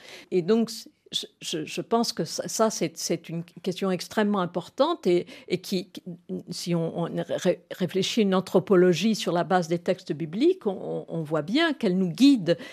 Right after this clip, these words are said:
vers une anthropologie, euh, où nous ne c-, cesserions de, de, de vouloir être le,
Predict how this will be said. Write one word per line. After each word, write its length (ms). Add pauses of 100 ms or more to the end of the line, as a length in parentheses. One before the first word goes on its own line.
(180)
vers 240
une 160
anthropologie, 920 (360)
euh, 140 (160)
où 300 (180)
nous 200
ne 40
c-, 340
cesserions 880 (220)
de, 220
de, 280
de 220
vouloir 520
être 420
le, 260